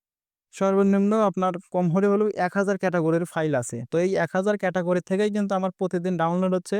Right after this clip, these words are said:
পঞ্চাশ, পঞ্চান্ন, চল্লিশ, এর আগে হয়েছে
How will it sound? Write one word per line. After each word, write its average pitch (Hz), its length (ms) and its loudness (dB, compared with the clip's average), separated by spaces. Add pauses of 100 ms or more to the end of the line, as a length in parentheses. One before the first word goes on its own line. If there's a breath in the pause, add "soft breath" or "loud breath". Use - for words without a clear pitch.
(500 soft breath)
পঞ্চাশ, 175 500 0 (120)
পঞ্চান্ন, 170 580 0
চল্লিশ, 160 600 2
এর 160 120 0
আগে 156 160 0
হয়েছে 156 260 -2